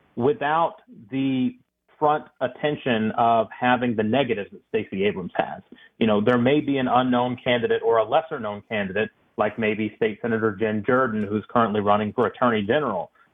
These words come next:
But what that means is that there's not the built-in boogeyman that Republicans can say, "Look, ooh, Stacey Abrams." I mean, Stacey Abrams is enough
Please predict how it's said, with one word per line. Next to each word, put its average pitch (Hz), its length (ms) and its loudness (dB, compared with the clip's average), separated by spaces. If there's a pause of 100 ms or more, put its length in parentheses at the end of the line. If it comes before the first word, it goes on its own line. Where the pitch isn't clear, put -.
(120)
But 165 300 2
what 139 160 -8
that 107 240 -4
means 135 440 -2
is 123 240 0
that 120 160 -2
there's 117 240 0
not 123 440 2
the 117 360 -2 (280)
built-in 151 500 -2
boogeyman 123 600 -2
that 110 100 -4
Republicans 127 680 -2
can 113 220 -4
say, 139 160 2
"Look, 131 340 0
ooh, 135 320 -2
Stacey 139 380 -4
Abrams." 107 320 -4
I 113 40 -2
mean, 113 220 0
Stacey 147 380 0
Abrams 143 360 0
is 113 140 0
enough 110 320 4